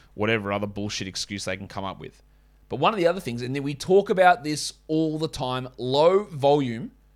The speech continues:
categories. Steals, blocks, and to a lesser extent, threes. Low volume categories. Jimmy Butler for the season averages one point seven steals. A very good number. A very good number. Over the last five games, he has had five steals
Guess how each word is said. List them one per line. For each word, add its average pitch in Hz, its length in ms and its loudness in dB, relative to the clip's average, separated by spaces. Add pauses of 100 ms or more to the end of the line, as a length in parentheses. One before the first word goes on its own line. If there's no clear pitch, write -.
(180)
categories. 117 640 -2 (680)
Steals, 160 520 0
blocks, 131 600 -2
and 120 120 -8
to 123 80 -8
a - 20 -4
lesser 120 240 -4
extent, 107 300 -10
threes. 95 380 -12 (720)
Low 139 320 2
volume 139 360 0
categories. 107 480 -8
Jimmy 185 260 2
Butler 151 380 6 (320)
for 165 80 -2
the 170 100 -4
season 143 340 -2
averages 113 340 -4
one 127 180 -2
point 123 240 -6
seven 107 240 -6
steals. - 460 -12
A 117 80 -2
very 120 400 0
good 110 200 -6
number. 101 280 -10 (1200)
A 113 60 -18
very 127 340 -4
good 120 160 -6
number. 95 240 -12 (720)
Over 143 160 4
the 143 80 2
last 165 340 2
five 165 260 4
games, 180 320 2
he 156 120 -4
has 135 100 -4
had 131 240 -2
five 135 380 -2
steals 120 360 -8